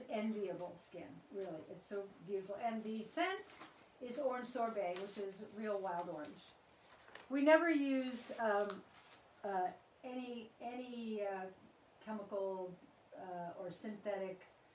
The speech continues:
fragrances at all. People are so allergic to, uh, scents. That's why our,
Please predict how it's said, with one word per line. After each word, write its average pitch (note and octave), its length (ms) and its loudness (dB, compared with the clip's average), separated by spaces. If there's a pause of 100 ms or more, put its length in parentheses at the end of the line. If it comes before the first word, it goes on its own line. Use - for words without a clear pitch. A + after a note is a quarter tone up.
(320)
fragrances F#3+ 800 -2 (140)
at F3+ 80 -2
all. E3+ 280 -2 (380)
People D#4+ 240 2
are A3+ 140 2
so A#3 500 0
allergic G3 440 -2 (160)
to, E3 280 -4 (360)
uh, F3 40 -12 (140)
scents. - 580 -8 (320)
That's C4 220 2
why A3+ 340 4
our, G#3 300 2